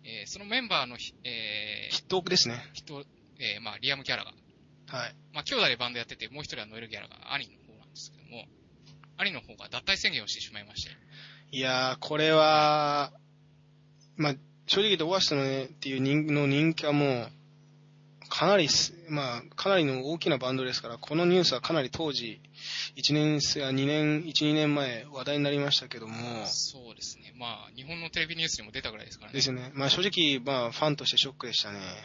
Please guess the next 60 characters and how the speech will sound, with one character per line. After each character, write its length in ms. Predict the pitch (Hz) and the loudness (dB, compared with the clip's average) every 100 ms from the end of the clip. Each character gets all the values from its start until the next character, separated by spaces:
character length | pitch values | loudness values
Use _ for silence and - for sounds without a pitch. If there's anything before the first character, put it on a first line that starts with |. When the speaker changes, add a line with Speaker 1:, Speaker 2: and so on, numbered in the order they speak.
| - | -10
Speaker 1:
そ 180 | - 131 | -4 -4
う 40 | |
で 60 | 123 | -6
す 100 | 127 | -14
ね。 240 | 110 - - - _ - - | -16 -18 -20 -20 _ -20 -12
で、 100 | 139 | -2
ま 220 | 170 127 | 0 0
あ、 40 | |
そ 160 | - 190 | -2 -4
ん 40 | |
な 100 | 185 | -2
シ 120 | 180 | -2
ョ 20 | 233 | -4
ッ 20 | |
ク 100 | - | -10
も、 220 | 131 110 110 | -10 -10 -8
ま 160 | 123 | -6
あ、 60 | 110 | -2
言 160 | 170 | 0
え 20 | 175 | 2
な 100 | 156 | 0
い 60 | |
中、 200 | 131 147 135 113 104 _ | -2 -4 -4 -4 -8 _
Speaker 2:
は 300 | - 127 104 110 | -10 -6 -6 -8
い。 180 | 113 | -10
Speaker 1:
え 20 | 113 | -2
ー、 20 | |
リ 100 | 165 | 0
ア 40 | 170 | 0
ム 60 | |
の 80 | 117 | -4
方 260 | - 123 113 | -16 -20 -16
は 140 | 113 | -16
も 160 | 131 135 | -14 -12
う 20 | |
す 140 | - | -6
で 80 | 196 | -6
に 60 | 110 | -6
新 260 | 120 196 | -2 -2
し 140 | 202 165 | 0 -2
い 40 | |
バ 120 | 120 | -4
ン 60 | 107 | -10
ド 100 | 104 | -12
を 80 | - _ _ _ | -20 _ _ _
Speaker 2:
着 220 | - 139 - | 2 4 0
々 200 | 127 - | -2 -6
と。 180 | 123 _ _ _ _ | -18 _ _ _ _
Speaker 1:
準 140 | - 156 | -10 -10
備 120 | 117 | -8
を 40 | |
進 200 | 104 - | -8 -4
め 60 | 127 | -6
て 140 | 123 | -6
い 60 | 107 | -10
ま 120 | 107 | -8
し 100 | - | -8
て。 160 | - - _ _ - | -8 -14 _ _ -16
Speaker 2:
は 180 | 135 | -14
い。 60 | 123 | -14